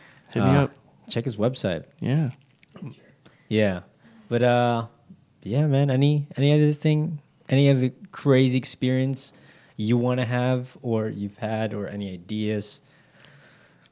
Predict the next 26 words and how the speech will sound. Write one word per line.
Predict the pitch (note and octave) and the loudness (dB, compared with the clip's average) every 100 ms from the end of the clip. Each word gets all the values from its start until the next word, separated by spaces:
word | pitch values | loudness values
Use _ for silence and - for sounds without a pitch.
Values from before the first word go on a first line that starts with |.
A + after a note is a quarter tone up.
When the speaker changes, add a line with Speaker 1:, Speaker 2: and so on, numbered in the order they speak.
| _ | _
Speaker 1:
Um, | - B2 C#3+ D3+ D3 C#3+ - | -4 0 2 2 0 -2 2
Speaker 2:
Or | A#2+ | 6
any, | A2 A#2 A2+ | 6 6 2
like, | G#2+ G2+ - | 2 2 -2
help | - A2+ A2+ - | 0 2 2 0
you | A2+ | -2
need | A2+ G#2+ | -2 0
from | A2+ | -2
people | G2+ A2+ G#2+ A2 G#2+ | -2 -4 -2 -2 -2
for | - | -2
your | F#2+ F#2 F2+ - _ - - | 0 0 -4 -12 _ -20 -20
future | - A2 G#2 - G#2+ F#2 | -8 -2 0 2 2 2
research? | G2+ F#2+ A2 - A2 A2 - - - | -2 0 0 2 0 0 -6 -20 -8
Speaker 1:
I'm | C#3 | -2
always | C#3 C3+ A#2+ | 0 0 0
open | A#2 A2+ | -2 -2
to | A#2 | -4
connect | - G#2 G#2+ - | -2 -2 -4 -4
and | G#2 | -4
network, | G2 G#2 G#2+ - | -4 -6 -8 -10
you | - | -6
know? | A2 | -2
Speaker 2:
Hell | A2+ G#2+ | 2 2
yeah. | F#2+ F2+ F#2+ _ _ | 2 -4 -10 _ _
Speaker 1:
But, | - A#2 | 0 2
uh, | A2 G#2 | 4 2